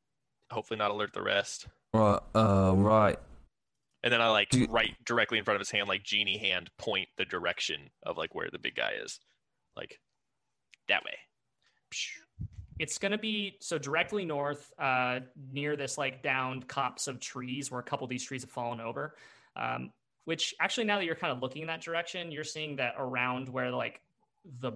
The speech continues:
Speaker 3: biggest hole is, this
Speaker 1: Oh.
Speaker 3: big giant mound in the middle, you can see that, that, like, when this hole kind of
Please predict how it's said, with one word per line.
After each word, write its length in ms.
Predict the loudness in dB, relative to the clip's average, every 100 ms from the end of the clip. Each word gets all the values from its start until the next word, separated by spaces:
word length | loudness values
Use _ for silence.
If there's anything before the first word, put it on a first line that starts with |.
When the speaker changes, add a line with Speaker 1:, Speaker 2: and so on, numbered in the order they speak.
| -8
Speaker 3:
biggest 380 | -8 -6 -6 -8
hole 440 | -6 -6 -6 -10 -8
is, 320 | -8 -8 -10
this 200 | -8 -10 -12
Speaker 1:
Oh. 60 | -4
Speaker 3:
big 300 | -2 -2 -4
giant 480 | -6 -4 -4 -4 -4
mound 420 | -2 0 -2 -6
in 60 | -8
the 60 |
middle, 360 | -6 -4 -2 -2
you 120 | -4
can 100 | -10
see 240 | -8 -6 -4
that, 180 | -4
that, 220 | -2 -2 0
like, 200 | -4 -2
when 260 | -4 -2
this 320 | -2 -2 -4 -8
hole 420 | -2 0 0 -4
kind 240 | -4 -4
of 120 | -4